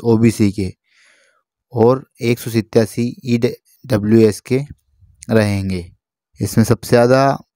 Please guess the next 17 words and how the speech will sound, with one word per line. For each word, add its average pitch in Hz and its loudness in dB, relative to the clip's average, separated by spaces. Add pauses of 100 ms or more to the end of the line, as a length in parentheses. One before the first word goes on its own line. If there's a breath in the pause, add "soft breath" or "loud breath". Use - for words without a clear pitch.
(340)
वन 117 0
रक्षकों 120 -2
की 123 0
भर्ती 117 0
में 127 2
बैतूल 107 4
ज़िले 117 4
में 117 0
एक 113 -8
सौ - 0
इक्यानवे 113 2
रहेगी, 120 0
बालाघाट 101 0
में 101 0
एक 101 -4
सौ 104 -10
सैंतालीस, 113 0